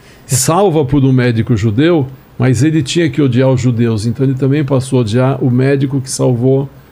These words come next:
a mulher dele. E isso é o que a gente sente hoje, quer dizer, eh, tem muito judeu de esquerda, tem muito judeu que votou na esquerda,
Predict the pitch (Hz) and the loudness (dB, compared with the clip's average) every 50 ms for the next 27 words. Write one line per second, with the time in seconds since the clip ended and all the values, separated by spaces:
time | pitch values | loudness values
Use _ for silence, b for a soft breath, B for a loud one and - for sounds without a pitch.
0 | B B - - 120 123 131 131 131 135 135 127 117 123 123 117 107 104 104 107 | B B -10 -4 -2 0 2 2 2 2 0 0 0 0 0 0 -2 -4 -6 -8
1 | B B B B B B B B B B B B B - - - - 269 165 160 | B B B B B B B B B B B B B -16 -16 -12 -6 -4 -2 0
2 | 160 175 214 240 208 - - 185 160 165 185 - - 180 156 165 185 151 131 - | 2 2 2 0 0 0 0 0 2 0 0 0 0 0 2 2 0 0 -2 -2
3 | - 185 185 139 - 180 180 180 160 120 131 113 123 131 120 107 120 131 127 127 | -2 -2 -2 0 0 0 2 2 2 0 0 0 0 0 0 0 0 0 0 -2
4 | 131 B B B B B B B B - - - 135 135 135 135 131 131 131 - | -4 B B B B B B B B -16 -8 -4 -2 0 0 0 0 -2 -2 -2
5 | - 185 185 180 196 254 262 208 220 180 120 160 170 139 147 156 139 127 - - | -2 0 0 2 2 2 2 0 0 0 0 0 0 2 2 0 0 -2 -2 -2
6 | - 139 135 131 117 104 110 110 107 - - - - - - - - - 170 180 | 0 0 2 2 0 0 -2 -2 -4 -6 -10 -20 -20 -20 -20 -8 -4 -2 0 0
7 | 185 190 202 233 254 247 190 - 208 160 127 165 151 131 151 160 165 135 139 139 | 0 2 2 2 2 0 0 0 0 0 2 0 0 2 2 0 0 0 -2 -2
8 | 139 131 131 139 135 131 127 120 - - - 127 123 117 104 95 107 110 | -2 0 0 0 0 0 0 -2 -2 -2 -2 0 0 0 -2 -4 -6 -8